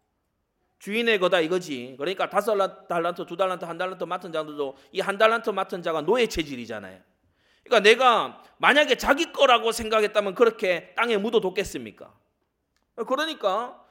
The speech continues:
내 거 아니다 생각하고, 나한테 뭔 유익이 되겠냐, 이렇게 어리석은 자가 되니까 나태하게 사는 거예요.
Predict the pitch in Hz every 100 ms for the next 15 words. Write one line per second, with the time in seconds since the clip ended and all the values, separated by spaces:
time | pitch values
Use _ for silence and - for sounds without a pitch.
0 | _ - 233 302 285 311 302 233 233 226
1 | 220 220 202 208 175 233 269 214 220 254
2 | 311 240 233 269 277 202 139 240 247 -
3 | 214 190 170 226 233 277 294 285 269 226
4 | 262 254 - 247 320 - - - 147 -
5 | 247 202 170 165 160 196 185 139